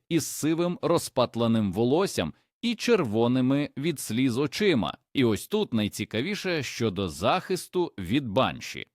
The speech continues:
Від неї не було жодного захисту. Її не можна було вигнати закляттям, обдурити хитрістю чи відлякати амулетом.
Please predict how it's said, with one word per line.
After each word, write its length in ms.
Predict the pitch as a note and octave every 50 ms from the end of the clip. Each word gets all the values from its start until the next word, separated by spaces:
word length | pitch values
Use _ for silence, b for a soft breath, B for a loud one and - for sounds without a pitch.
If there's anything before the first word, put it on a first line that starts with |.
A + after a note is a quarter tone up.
| _ _ _ _ -
Від 200 | B2+ F3 F3 E3
неї 280 | G#3 A3 G#3+ G#3 F#3+
не 240 | D#3 C#3+ D#3 F3 F3+
було 360 | D3+ C#3 D#3 D3+ D3+ D#3+ D3+
жодного 680 | B2 - - G2+ B2+ C3+ A#2 A2 B2+ B2+ A2+ G2 G#2+ G2+
захисту. 720 | F2+ G#2 G#2 D#2+ D2 - - C#2+ - - - - C2 - - _ _ _ _ -
Її 380 | C#3 D3+ D#3+ D#3 F3+ G#3+ G3+
не 140 | F#3 E3 D3
можна 400 | B2+ B2+ C#3 E3 D#3 B2 D3 D3
було 240 | C3+ C3 C3 A#2+ A2
вигнати 480 | G#2+ B2+ B2+ G#2 A2+ A2+ G#2 - G2
закляттям, 760 | E2+ D#2 F2+ F2 - A2 C3 D3+ E3+ D3 - - D3+ D3 C#3+ -
обдурити 580 | - C#3+ C3 B2+ A#2+ C3+ C3+ C#3 B2 - G#2 F2
хитрістю 720 | - - C#3+ C3+ - - F2+ E2 - - - D2+ A#1 - - _ _ _
чи 140 | - - E3
відлякати 640 | C#3+ C#3 G#2 G#2 A2 G#2 - - C#3+ C#3 B2+ C3+
амулетом. 760 | B2 B2 B2 B2+ A#2+ A2 G2 D#2+ B1+ - - C#2+ D2 C#2+ -